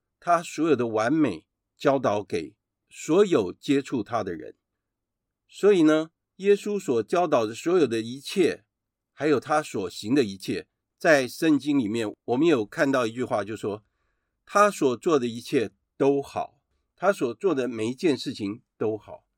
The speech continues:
耶稣基督怎么样证明说他是天主子呢？就是他在传道的时候是以奇迹相随，用奇迹来证明他所讲的道理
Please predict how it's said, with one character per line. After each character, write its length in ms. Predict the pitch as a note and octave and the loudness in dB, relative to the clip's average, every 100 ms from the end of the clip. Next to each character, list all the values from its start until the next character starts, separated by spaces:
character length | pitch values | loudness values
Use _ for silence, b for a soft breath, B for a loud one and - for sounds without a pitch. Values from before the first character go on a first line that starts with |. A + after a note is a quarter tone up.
| _ _ _ _ _ | _ _ _ _ _
耶 140 | G3+ | -4
稣 180 | G3 G3+ | -4 -6
基 160 | E3+ F#3 | -10 -10
督 120 | F#3 | -10
怎 120 | G#2+ | -6
么 60 | A2+ | -6
样 100 | D3 | -6
证 200 | - C#3 | -4 -4
明 160 | A#2 | -4
说 160 | A#2 C3 | -6 -8
他 180 | C3 C#3 | -6 -8
是 220 | - A2+ | -6 -10
天 320 | _ C#3+ B2 | _ -4 -4
主 160 | G#2+ G2 | -6 -12
子 240 | - E2 | -14 -18
呢？ 140 | C#2+ - _ _ _ _ _ _ | -18 -20 _ _ _ _ _ _
就 140 | - G#3 | -10 -6
是 120 | G3+ | -6
他 160 | G3+ F#3+ | -4 -4
在 140 | F#3+ | -4
传 320 | - - C#3+ | -6 -6 -4
道 220 | E3 D#3+ | -2 -2
的 100 | G#2 | -2
时 180 | G#2 - | -8 -10
候 300 | - A#2+ E2+ _ _ _ _ | -8 -6 -8 _ _ _ _
是 280 | - F3+ | -6 -4
以 260 | B2+ G2 G2 _ | -4 -10 -18 _
奇 300 | - - B2+ | -20 -12 -12
迹 280 | C#3+ D3 D3+ | -12 -16 -14
相 320 | D3 C#3 C3 | -4 -4 -4
随， 320 | B2+ F2+ C2+ _ _ _ _ | -8 -14 -14 _ _ _ _
用 260 | - G3+ D#3+ | -2 0 0
奇 260 | - - E3+ | -4 -16 -12
迹 160 | G3+ | -4
来 200 | F#3 B2+ | 0 0
证 200 | B2+ E3+ | 0 -2
明 300 | G#2 F#2 G2 _ _ _ | -2 -4 -10 _ _ _
他 160 | - C#3+ | -8 -6
所 180 | A#2+ A#2+ | -4 -8
讲 260 | - F#2 D#2+ | -8 -8 -8
的 120 | E2+ | -14
道 260 | F2 A#2+ E2+ | -6 -6 -6
理 200 | E2 | -10